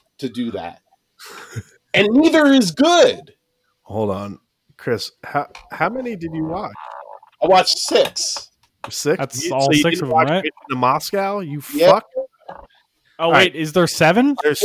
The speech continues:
Speaker 1: Yeah.
Speaker 2: Police
Speaker 1: I
Speaker 2: Academy.
Speaker 1: can't watch Moscow.
Speaker 2: There's Police Academy, two, The First Assignment, three, Back in Training, <laughs> so-, four,
Speaker 1: Yes.
Speaker 2: Citizens on Patrol, five,
Speaker 1: Yes, I know. There's
Speaker 2: Assignment
Speaker 1: Escape to
Speaker 2: Miami,
Speaker 1: Moscow.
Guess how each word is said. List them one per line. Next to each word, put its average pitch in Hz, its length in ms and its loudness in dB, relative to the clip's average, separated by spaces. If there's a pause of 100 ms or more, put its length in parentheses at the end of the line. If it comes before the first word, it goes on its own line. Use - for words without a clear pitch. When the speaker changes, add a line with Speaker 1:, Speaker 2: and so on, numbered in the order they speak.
Speaker 1:
Yeah. 170 140 -2
Speaker 2:
Police 156 220 -2
Speaker 1:
I - 40 -14
Speaker 2:
Academy. 180 480 2
Speaker 1:
can't 175 260 4
watch 156 200 2 (500)
Moscow. 90 600 -8 (380)
Speaker 2:
There's 160 220 2
Police 156 340 -2
Academy, 170 500 2
two, 165 400 0
The 151 100 -2
First 151 240 -2
Assignment, 139 480 -4
three, 147 300 -4
Back 127 320 2
in 123 60 -8
Training, 127 420 -4
<laughs> - 0 -
so-, - 240 -10 (320)
four, 143 360 -4
Speaker 1:
Yes. 135 140 -2
Speaker 2:
Citizens 135 420 -10
on 123 140 -6
Patrol, 123 380 -2
five, 117 280 -4
Speaker 1:
Yes, - 280 2
I 196 60 4 (120)
know. 202 180 4
There's 190 140 0
Speaker 2:
Assignment 151 220 4
Speaker 1:
Escape 175 180 4
to - 0 -
Speaker 2:
Miami, 131 220 4
Speaker 1:
Moscow. 180 440 2